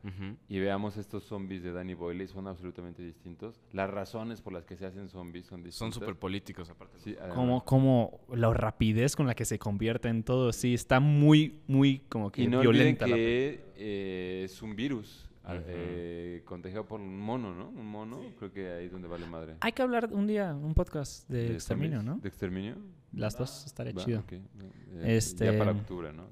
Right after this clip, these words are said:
Speaker 2: Como ven.
Speaker 3: uf, uf, se arma.
Speaker 2: Eh, y, por supuesto, Trainspotting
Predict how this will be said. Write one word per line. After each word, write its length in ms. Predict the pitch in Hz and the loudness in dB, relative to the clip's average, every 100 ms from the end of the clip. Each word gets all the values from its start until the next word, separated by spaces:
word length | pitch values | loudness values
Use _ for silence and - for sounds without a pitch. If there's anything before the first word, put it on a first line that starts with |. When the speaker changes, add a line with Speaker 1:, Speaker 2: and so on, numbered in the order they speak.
| - | -14
Speaker 2:
Como 200 | 87 82 | -12 -12
ven. 100 | 80 - _ | -14 -18 _
Speaker 3:
uf, 880 | - 135 135 - - - - - - | 6 10 10 6 -2 -6 -14 -18 -12
uf, 100 | - | -2
se 500 | 110 113 117 120 120 | 2 4 6 6 6
arma. 140 | 120 120 | 4 4
Speaker 2:
Eh, 640 | 120 120 120 120 120 120 - | 4 2 4 4 2 2 0
y, 340 | 127 135 143 | 2 4 4
por 160 | 143 110 | 2 0
supuesto, 560 | 101 95 113 104 117 113 | 0 0 0 0 -2 -2
Trainspotting 840 | - 92 - 101 92 - 92 | -4 -8 -6 -6 -6 -6 -10